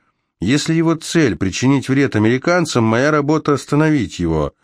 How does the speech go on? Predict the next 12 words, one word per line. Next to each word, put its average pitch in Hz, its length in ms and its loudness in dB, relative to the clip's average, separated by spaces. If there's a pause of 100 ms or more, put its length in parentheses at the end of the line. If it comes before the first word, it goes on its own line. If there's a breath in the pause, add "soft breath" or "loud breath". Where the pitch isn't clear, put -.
(460)
Я 143 320 2
использую 107 560 0
для 95 140 2
этого 95 340 2
все 143 240 -2
средства, 107 600 0
которые 90 420 0
есть 87 260 -2
у 90 60 -2
меня 87 160 2
в 80 60 0
распоряжении. 80 880 -2